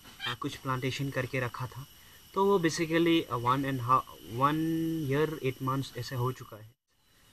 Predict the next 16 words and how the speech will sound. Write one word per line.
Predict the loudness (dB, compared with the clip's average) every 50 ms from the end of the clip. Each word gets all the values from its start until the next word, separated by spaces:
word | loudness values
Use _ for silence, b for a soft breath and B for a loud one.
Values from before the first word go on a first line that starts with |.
| b 2
Hello | 4 6 8 8
guys, | 8 8 8 6 4 2
uh, | 2 2 4 4 4
welcome | 4 4 2 2 -2 -2 -2 -2
back | -2 -2 -2 -2 -2
to | 0
this | 0 0 -2
channel। | -2 -2 -2 0 0 0 0 -2 -4 -8 B B B B B B B B B B -20 _ _ _ _ -4
And | 0 2
guys, | 4 6 6 6 6 6 4 4
uh, | 6 6 6 6
in | 4 4 4 4
this | 2 2
video | 2 2 4 4 4 4 4 4
I'll | 2 2 2 0 -2 -2
be | -2 -2 -2